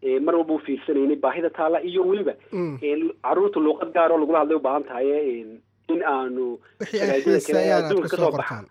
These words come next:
Speaker 2: Aad,
Speaker 1: Haa.
Speaker 2: aad iyo aad. Marka,
Speaker 1: Haa.
Speaker 2: yaa, yaa idin kaalmaynaya? Ma dadka Soomaalida, een, wargeyskan sidii uu ku jiri lahaa oo mar kasta u soo bixi lahaa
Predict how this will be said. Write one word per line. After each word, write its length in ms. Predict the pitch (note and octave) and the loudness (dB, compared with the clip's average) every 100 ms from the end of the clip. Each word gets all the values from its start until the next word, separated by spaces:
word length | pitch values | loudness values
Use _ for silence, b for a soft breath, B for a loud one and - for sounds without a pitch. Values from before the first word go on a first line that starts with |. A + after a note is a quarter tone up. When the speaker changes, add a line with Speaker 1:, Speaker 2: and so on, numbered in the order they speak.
| - | -4
Speaker 2:
Aad, 180 | C3+ | 0
Speaker 1:
Haa. 380 | C#3 C3+ B2+ A2+ - | 2 2 0 -6 -6
Speaker 2:
aad 100 | F#3 | -4
iyo 100 | F3+ E3+ | -2 -2
aad. 80 | F#3+ | -2
Marka, 220 | B3 B3+ | 0 2
Speaker 1:
Haa. 160 | A#3 A#3+ B B - | 2 0 B B -4
Speaker 2:
yaa, 240 | A3+ C4 - - | 2 2 2 -4
yaa 240 | A#3+ C4+ | 0 2
idin 160 | A#3+ A#3+ | 0 -2
kaalmaynaya? 640 | A#3+ G#3+ G3+ G#3+ G3 D#3+ | 0 0 0 -2 0 -2
Ma 160 | E3+ F#3 | -2 -2
dadka 260 | A3 G#3+ G#3+ | -4 -4 -4
Soomaalida, 600 | G#3 F#3+ F#3+ G#3 G3 F#3+ F3+ F3 | -4 -2 -2 -2 -2 -2 0 -2
een, 300 | D#3 E3 E3 | -2 -2 -2
wargeyskan 720 | E3 E3+ D#3 G3 E3 - F3 E3 | -4 -4 -2 -4 -4 -6 -4 -4
sidii 360 | - F3 F3 | -6 -4 -4
uu 180 | D#3+ E3 | -2 -6
ku 160 | D3+ F#3 | -6 -6
jiri 260 | D3+ E3 | -4 -4
lahaa 400 | E3 D3+ D#3+ E3 D3 | -2 -4 -2 -2 -4
oo 100 | D#3+ | -4
mar 160 | F3 | -6
kasta 280 | F3 D#3+ - | -8 -8 -6
u 120 | E3 | -6
soo 180 | F3 E3+ | -4 -6
bixi 280 | D#3 D#3+ - | -6 -8 -6
lahaa 400 | D#3+ D3 D#3+ E3 | -6 -4 -4 -4